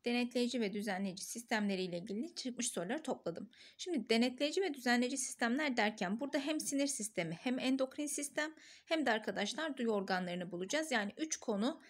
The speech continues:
tek bir videoda olacak. İki bin on L Y S'den başlayalım isterseniz. Aşağıdaki tabloda çeşitli hayvan gruplarına ait K, L, M, N ve P olarak adlandırılan nöronların bazı özellikleri verilmiştir diyor.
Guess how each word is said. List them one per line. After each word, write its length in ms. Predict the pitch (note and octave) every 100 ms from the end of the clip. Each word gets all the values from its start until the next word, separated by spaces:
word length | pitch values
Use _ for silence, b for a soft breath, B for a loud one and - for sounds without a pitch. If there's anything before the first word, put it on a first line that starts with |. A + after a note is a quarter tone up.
| B
tek 260 | - D4+ -
bir 160 | G#3 G#3+
videoda 340 | A3 G3+ D4
olacak. 440 | C4 E3 E3 - - B B B
İki 240 | F#4+ F#4+ F#4
bin 120 | F4
on 240 | C4+ B3+
L 0 |
Y 220 | E4 B3+
S'den 380 | A#3+ A3 D#4 E4
başlayalım 440 | C4+ A3+ - F3+ E3
isterseniz. 720 | - E3+ E3+ - F3+ C#4+ - _ B B B B B -
Aşağıdaki 560 | C#4+ F#4 G4+ F#4+ G4
tabloda 520 | - C#4+ A3 G#3 F#3
çeşitli 400 | - A#3+ C4 C#4+
hayvan 420 | D#4 D#4 D4+ D4+ C#4+
gruplarına 520 | A#3+ A#3+ G3 F#3+ -
ait 440 | G3 F#3+ C#4+ - -
K, 140 | C4+
L, 300 | C4 C4+ C#4
M, 280 | C4+ C4 C4
N 180 | E4+ E4+
ve 140 | C#4
P 180 | C#4 D4
olarak 380 | B3 A3 F3 -
adlandırılan 680 | A#3 G#3+ G#3+ G#3 G3 F#3 G3
nöronların 520 | D4 C4+ G#3+ A#3+ E4
bazı 280 | C4+ C4+ A#3
özellikleri 600 | A#3+ G#3+ F#3+ G3 F#3 F#3
verilmiştir 680 | F3 D#3+ E3 - - F3 E3
diyor. 220 | E3+ C4